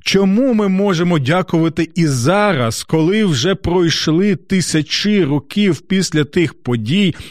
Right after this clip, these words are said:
які описуються в цьому дивовижному псалмі? Бо, як ми читаємо тут, "бо милосердя його вічне". Друзі, дивіться. По-перше, цей псалом співається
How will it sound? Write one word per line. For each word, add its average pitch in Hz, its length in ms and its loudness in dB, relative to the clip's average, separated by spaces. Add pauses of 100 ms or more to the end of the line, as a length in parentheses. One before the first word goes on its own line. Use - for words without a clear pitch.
які 120 280 0
описуються 147 760 -2
в 113 60 -8
цьому 143 320 0
дивовижному 123 1040 -2 (280)
псалмі? 113 640 -2 (360)
Бо, 165 500 0 (300)
як 156 280 -2
ми 156 120 2
читаємо 147 580 -2
тут, 127 400 -4 (280)
"бо 117 200 0
милосердя 127 840 0
його 123 420 0
вічне". 104 680 -6 (600)
Друзі, 127 520 0 (600)
дивіться. 127 560 -2 (540)
По-перше, 185 500 0
цей 185 240 0
псалом 185 560 0 (200)
співається 160 1000 0